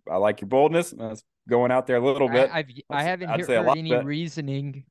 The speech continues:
Speaker 2: What's the reasoning for the Suns? Is Devin Booker gonna score thirty every night with some of the best perimeter defenders sticking him?
Speaker 1: Between him and Durant, one of them is scoring thirty-five in every game. And that's, I'm gonna say that's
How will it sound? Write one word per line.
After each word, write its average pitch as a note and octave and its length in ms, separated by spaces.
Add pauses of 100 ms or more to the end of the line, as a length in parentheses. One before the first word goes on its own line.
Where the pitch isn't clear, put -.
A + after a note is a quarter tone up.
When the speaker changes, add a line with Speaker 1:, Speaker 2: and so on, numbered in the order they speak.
Speaker 2:
What's D3+ 240
the E3+ 120
reasoning D#3 440
for D#3 140
the C#3+ 100
Suns? D#3 680
Is C3 140
Devin D3+ 320
Booker D3 240
gonna D3 160
score D3 240
thirty C#3+ 480
every C#3+ 240
night C3 460
with C#3 160 (240)
some C#3 220
of C#3+ 60
the C3 80
best C3 400
perimeter C3+ 340
defenders B2+ 480
sticking - 340
him? D3 240 (2250)
Speaker 1:
Between E3+ 520
him C#3+ 220
and C#3+ 100
Durant, A#2+ 380 (500)
one C#3+ 200
of D3 60
them C3 160
is A#2 100
scoring B2 300
thirty-five A#2 520
in G#2 80
every G2 200
game. E2+ 180 (720)
And G#2+ 100
that's, A2+ 300 (160)
I'm A#2 140
gonna G2+ 280 (240)
say A2+ 240
that's G#2+ 340